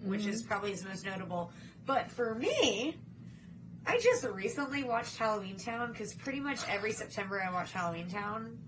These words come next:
Speaker 2: I love that.
Speaker 1: Okay, have you
Speaker 2: I
Speaker 1: seen
Speaker 2: was just thinking about Halloween Town literally, like, yesterday.
Speaker 1: Have you seen it recently?
Speaker 2: I haven't watched it in a long time.
Speaker 1: Okay, you should watch it. Whenever Marnie, the main character, is buying her first broom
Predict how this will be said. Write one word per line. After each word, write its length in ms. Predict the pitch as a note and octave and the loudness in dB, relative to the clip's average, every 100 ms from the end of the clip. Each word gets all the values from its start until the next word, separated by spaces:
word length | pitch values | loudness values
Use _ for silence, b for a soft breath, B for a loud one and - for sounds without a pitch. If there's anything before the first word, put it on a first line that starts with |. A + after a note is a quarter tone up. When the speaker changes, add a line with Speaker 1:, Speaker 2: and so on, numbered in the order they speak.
| - | -2
Speaker 2:
I 120 | G#3 | 2
love 260 | F#3+ F3 D#3+ | 4 2 0
that. 340 | E3+ F3 F#3 | -2 -2 0
Speaker 1:
Okay, 240 | A#3+ A3 | 4 4
have 180 | - A#3 | 4 0
you 60 | A#3+ | 6
Speaker 2:
I 80 | B3+ | 8
Speaker 1:
seen 280 | C#4+ C4+ C4 | 8 6 2
Speaker 2:
was 100 | - | 6
just 260 | A#3 G#3+ | 8 6
thinking 360 | - G3+ G#3+ G3 | 4 4 6 4
about 240 | F#3+ E3 | 4 4
Halloween 380 | F#3+ F3+ F3+ F3+ | 4 2 2 2
Town 320 | F#3+ F#3 F#3 F3+ | 2 2 2 2
literally, 520 | G#3 B3 B3+ A#3 G3+ | 6 6 8 8 8
like, 180 | F#3 F3+ | 6 2
yesterday. 380 | D3 - F#3+ D4 | 0 0 2 8
Speaker 1:
Have 80 | D4+ | 8
you 60 | |
seen 300 | - - D4 | 8 6 6
it 120 | D#4 | 6
recently? 420 | D#4 D#4+ E4 D#4+ F4 - | 4 -2 -2 -2 -6 -6
Speaker 2:
I 40 | A3+ | 0
haven't 280 | A#3+ C4+ G#3+ | 2 4 4
watched 240 | F#3+ F#3 | 4 4
it 20 | |
in 60 | F3+ | -2
a 40 | F3 | -2
long 180 | E3+ | -4
time. 160 | F3 - - | -6 -4 0
Speaker 1:
Okay, 180 | B3 - | 4 2
you 160 | A3 | 2
should 180 | G3+ D#4 | -2 0
watch 220 | D4 C4+ | 2 0
it. 200 | C#4+ C#4+ - - | 0 -4 -6 -6
Whenever 400 | A3+ A#3 B3+ D#4+ | 0 2 4 2
Marnie, 640 | A#3+ G3 F3+ G3+ B3 C#4+ D#4 - - - - | 0 0 0 -4 -4 -6 -8 -14 -14 -14 -6
the 80 | A3 | -4
main 220 | G3+ F#3+ | -2 -4
character, 360 | F#3+ G#3 G3 G#3+ | -4 -4 -4 -2
is 120 | G#3 | -2
buying 300 | F3 G3 G3+ | -2 -2 -2
her 120 | G3+ | -4
first 340 | A3 G3+ G3 - | -4 -4 -6 -8
broom 440 | G3 F#3+ G3+ A3+ | -8 -6 -6 -6